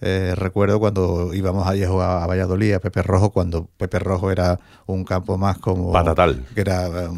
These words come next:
Speaker 1: muchísimo peor que el que teníamos nosotros aquí en, eh, en las instalaciones del Polideportivo, pero bueno, eh, año a año, trabajo, mucho trabajo, pues, eh, realizado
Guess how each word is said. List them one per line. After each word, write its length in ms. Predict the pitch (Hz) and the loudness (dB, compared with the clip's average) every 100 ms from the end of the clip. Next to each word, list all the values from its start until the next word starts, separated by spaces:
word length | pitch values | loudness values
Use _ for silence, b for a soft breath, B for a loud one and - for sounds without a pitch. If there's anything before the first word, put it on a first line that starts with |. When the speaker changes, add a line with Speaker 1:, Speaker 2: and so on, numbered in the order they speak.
| 90 90 | -6 -2
Speaker 1:
muchísimo 560 | 95 - 101 104 101 | -2 0 0 2 2
peor 300 | - 104 107 | 4 4 4
que 80 | 95 | 0
el 60 | 90 | -2
que 100 | 95 | 0
teníamos 240 | 95 95 | 2 2
nosotros 260 | 90 95 98 | 2 2 2
aquí 120 | 98 | 2
en, 120 | 95 | 0
eh, 380 | 95 95 92 92 B B | 0 0 0 -2 B B
en 100 | 95 | -2
las 80 | 90 | 0
instalaciones 440 | 90 - 95 101 95 | 0 0 -2 0 2
del 100 | 92 | 0
Polideportivo, 720 | 98 95 90 92 101 107 120 B B B - | 2 2 2 0 2 2 0 B B B -2
pero 180 | 104 98 | 2 4
bueno, 240 | 117 147 - | 4 2 0
eh, 200 | 87 90 | 0 0
año 340 | 87 90 90 | 0 0 2
a 20 | 95 | 2
año, 220 | 113 107 | 2 0
trabajo, 1000 | 95 95 90 92 92 92 90 87 87 92 - - | 0 -2 0 2 2 2 2 0 -2 -4 -10 -6
mucho 280 | 95 - 90 | -4 -2 -2
trabajo, 540 | 90 95 90 95 95 87 | 2 0 2 2 0 2
pues, 400 | 90 87 90 85 B B B | 2 2 2 -2 B B B
eh, 260 | - 98 90 | -4 0 2
realizado 640 | 95 92 90 110 107 127 | 2 0 2 4 6 4